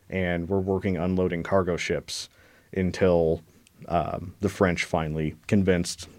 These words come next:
General John J. Pershing, Blackjack Pershing, to give them soldiers, and he gave them the three sixty-ninth, uh, which <laughs> actually at the time was sort of a slap in the face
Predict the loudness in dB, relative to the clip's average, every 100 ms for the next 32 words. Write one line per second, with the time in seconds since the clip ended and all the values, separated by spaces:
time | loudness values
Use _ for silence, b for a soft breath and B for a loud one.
0 | 2 6 8 8 8 6 8 8 8 6
1 | 4 2 -2 -4 2 2 4 2 0 2
2 | 2 2 -2 -4 b b b 0 4 4
3 | 4 0 -6 _ _ 2 4 6 4 2
4 | 4 4 6 4 -4 -2 -2 -2 0 2
5 | 2 0 0 0 -4 -6 b b b -4
6 | 2 2 2 -2 0 0 0 -4 -12 -20
7 | b b b b -2 2 2 0 0 4
8 | 4 4 -2 0 0 4 6 6 6 6
9 | 6 6 6 6 6 6 6 4 6 6
10 | 6 2 4 4 4 0